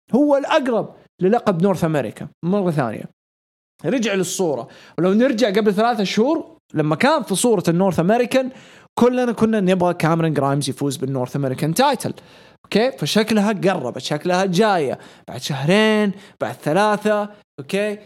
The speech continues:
بس أرجع وأقول داميان بريست واضح عليه عند مكمان. عند مكمان.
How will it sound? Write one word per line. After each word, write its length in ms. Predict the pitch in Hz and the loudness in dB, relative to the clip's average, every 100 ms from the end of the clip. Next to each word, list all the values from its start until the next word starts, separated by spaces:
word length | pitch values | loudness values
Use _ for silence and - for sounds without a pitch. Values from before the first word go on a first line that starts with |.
| _ _ 160 | _ _ -6
بس 220 | 240 - | -4 -2
أرجع 280 | 233 254 262 | -2 0 0
وأقول 480 | 208 165 214 214 151 | 0 0 0 0 0
داميان 420 | 202 220 254 220 | 0 0 -2 -4
بريست 380 | - 214 214 - | -2 -2 -4 -2
واضح 380 | 180 226 220 131 | 0 0 -2 -2
عليه 400 | 151 180 277 302 - _ _ _ - - _ - | 0 2 0 -4 -12 _ _ _ -14 -14 _ -2
عند 260 | 190 147 160 | -2 0 -2
مكمان. 380 | - 170 117 101 _ _ _ - | -2 -4 -4 -12 _ _ _ -10
عند 180 | 269 254 | -6 -4
مكمان. 460 | 180 - 208 214 | -4 -2 -2 -2